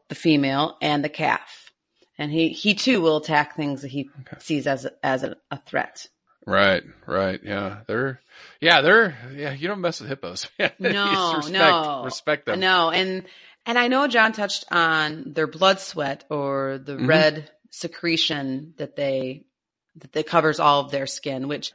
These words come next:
Speaker 1: but what was really fascinating to me when I got to pet Howie is how s-, they're slimy.
Speaker 2: Yeah.
Speaker 1: I mean, people always think snakes are slimy. Oh no,
Speaker 2: Yeah.
Speaker 1: they're smooth, they're soft.
Speaker 2: Yeah, and
Speaker 1: Hippo,
Speaker 2: dry, yeah.
Speaker 1: very slimy. And so
Speaker 2: Uh,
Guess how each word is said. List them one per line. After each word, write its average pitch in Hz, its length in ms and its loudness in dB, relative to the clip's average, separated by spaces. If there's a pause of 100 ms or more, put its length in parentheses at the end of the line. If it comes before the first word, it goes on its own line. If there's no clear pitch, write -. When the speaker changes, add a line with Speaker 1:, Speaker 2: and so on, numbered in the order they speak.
Speaker 1:
but 220 80 -4
what 220 80 2
was 233 140 2
really 269 140 0
fascinating 208 540 0
to 170 60 -4
me 165 140 0
when 160 100 -2
I 151 60 0
got 147 180 -2
to - 40 -16
pet 156 220 -10
Howie 143 520 -2 (240)
is 165 180 -2
how 170 180 4
s-, 160 160 -4
they're 170 160 -4
slimy. 170 800 2 (340)
Speaker 2:
Yeah. 151 340 6 (240)
Speaker 1:
I 175 80 -4
mean, 226 140 -2
people 302 200 0
always 302 180 4
think 254 180 -6
snakes 170 500 -6
are 220 100 -2
slimy. 220 440 -4
Oh 277 120 -4
no, 208 300 -2
Speaker 2:
Yeah. 180 100 6
Speaker 1:
they're 147 100 4
smooth, 180 680 -6
they're 190 120 -4
soft. 165 500 2
Speaker 2:
Yeah, 196 300 6
and 117 240 -10
Speaker 1:
Hippo, 208 160 0
Speaker 2:
dry, 302 240 6
yeah. 320 80 2 (380)
Speaker 1:
very 170 560 2
slimy. 131 560 -4
And 156 200 -2
so 131 480 6
Speaker 2:
Uh, - 40 -4